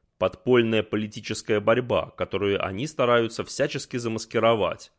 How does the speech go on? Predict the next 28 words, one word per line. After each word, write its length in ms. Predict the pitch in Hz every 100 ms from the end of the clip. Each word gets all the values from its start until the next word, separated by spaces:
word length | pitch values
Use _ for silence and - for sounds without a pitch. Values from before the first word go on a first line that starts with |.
| _ _ _ -
Но 240 | 180 202
она 320 | 131 127 135
иногда 340 | 135 127 117 120
прорывается, 1000 | - 117 123 135 107 78 73 - - _
как, 200 | 87 -
например, 440 | 82 90 95 95
в 60 | 104
данном 400 | 110 104 80 73
случае. 540 | - 85 80 - 156 _ _ _ _ _ _ _ _ -
Далее 300 | 113 208 247
начальник 540 | 147 - 156 196 180
входит 340 | - - 135 -
в 80 | 156
изоляторы, 680 | 156 123 101 98 101 101 _
которые 380 | 98 - 101 95
обособлены 800 | 113 101 92 107 135 147 147
от 280 | 143 - 123
других 420 | 110 95 92 -
камер. 440 | - 87 82 85 - _ _ _ _ _ -
Они 220 | 104 127
всегда 340 | - 147 147
закрыты, 640 | 151 170 123 110 98 113 - _ -
здесь 300 | 101 101 98
держат 400 | 110 104 101 -
вновь 240 | 117 113
прибывших 580 | 123 127 139 107 107 -
подследственных 680 | 101 - 110 104 110 110 107
заключенных. 880 | 104 123 131 - 92 87 101 _